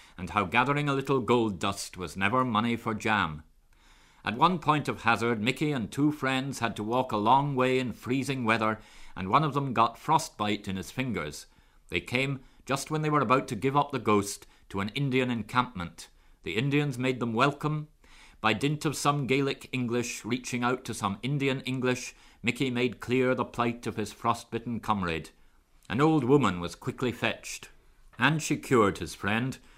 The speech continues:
with herbs and magic spells that put him wonderfully in mind of the wise old women back home in Donegal.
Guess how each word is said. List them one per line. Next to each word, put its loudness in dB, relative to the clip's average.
with -6
herbs 4
and -6
magic 4
spells 2
that -4
put -2
him 0
wonderfully 2
in -2
mind 2
of -4
the -4
wise 2
old 2
women 2
back 0
home 0
in -2
Donegal. -2